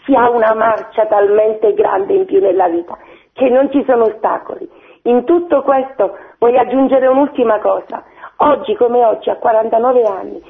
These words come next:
grazie a Dio siamo rimasti solo io e l'ultimo ragazzino piccolo che sta continuando gli studi,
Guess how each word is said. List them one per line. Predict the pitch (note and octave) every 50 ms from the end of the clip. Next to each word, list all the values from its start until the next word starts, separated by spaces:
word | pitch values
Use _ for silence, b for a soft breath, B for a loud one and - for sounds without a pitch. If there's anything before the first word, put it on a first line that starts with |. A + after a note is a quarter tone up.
| B B B
grazie | - - B3 C4 B4+ B3+ B3+
a | A3+
Dio | G3+ A3 C4 B3 -
siamo | - A3 G3 G3+ G#3
rimasti | G3+ G#3 G#3 G#3 G3+ G3 - A3 G3+
solo | - C4 C4+ C4
io | B3+ A#3+ A#3+ B3 A#3
e | A#3
l'ultimo | G#3+ A#3 A3+ - - A#3+ A#3 A#3
ragazzino | A3 A3 G#3+ A3 G#3+ G#3+ - A3 G#3 G#3+ G3+
piccolo | G#3 A3+ A#3 - - - G3 F#3+
che | E3+ G3 G#4
sta | - - -
continuando | - A3 G3+ G3+ G#3 G#3 G3+ G#3 G3+ G#3 G3+ G3+ G3+
gli | G3+ G3+ G3+ -
studi, | - A3+ A3+ F#3 F3+